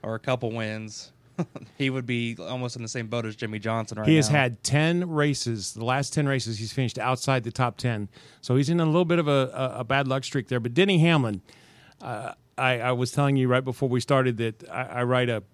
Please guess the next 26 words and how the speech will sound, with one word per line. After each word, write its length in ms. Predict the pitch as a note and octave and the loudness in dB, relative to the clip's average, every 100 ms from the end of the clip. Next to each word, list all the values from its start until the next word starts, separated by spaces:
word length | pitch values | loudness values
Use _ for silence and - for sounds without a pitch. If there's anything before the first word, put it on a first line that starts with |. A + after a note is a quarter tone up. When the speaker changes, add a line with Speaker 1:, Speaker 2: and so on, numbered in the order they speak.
| _ | _
Speaker 2:
a 100 | - | -4
race 260 | B2 C3 - | 0 0 -2
preview 460 | C#3+ C#3+ B2 A#2+ | 0 0 2 0
article 400 | B2+ B2+ B2 B2 | 0 0 0 -4
for 180 | A2 A2 | -6 -8
Fox 260 | - B2 - | -6 -8 -4
four 180 | C3 | -4
K 180 | A2+ B2+ | -2 -4
C 140 | A#2 A#2+ | -4 -2
dot 180 | A#2+ | -2
com 300 | - B2+ A#2+ | -2 -2 0
every, 360 | A#2+ A2 A#2 G#2 G2+ G2+ | -2 -2 -4 -6 -12 -8
every, 180 | B2+ A#2 F#2+ G#2 - | -8 -8 -12 -12 -6
on 160 | A2+ | -6
Fridays. 580 | - D3 C#3+ A#2 G#2+ - - - - _ - _ _ _ | 0 4 4 4 -2 -6 -16 -20 -20 _ -20 _ _ _
And 160 | A#2 | 0
this 160 | B2+ - | 2 2
week 160 | C#3 B2 | 2 2
I 60 | |
talked 300 | A#2+ B2+ A#2+ | 2 0 2
about 200 | B2 A#2+ | 0 0
Denny 220 | B2+ B2+ A#2+ | 0 0 2
Hamlin 300 | B2+ A#2 G#2+ | 2 0 -2
coming 280 | B2 A#2+ A#2+ | -2 -2 -2
into 160 | A2 | 2
Pocono. 580 | F#2+ B2 A#2 A2 G#2 | 4 4 0 -4 -6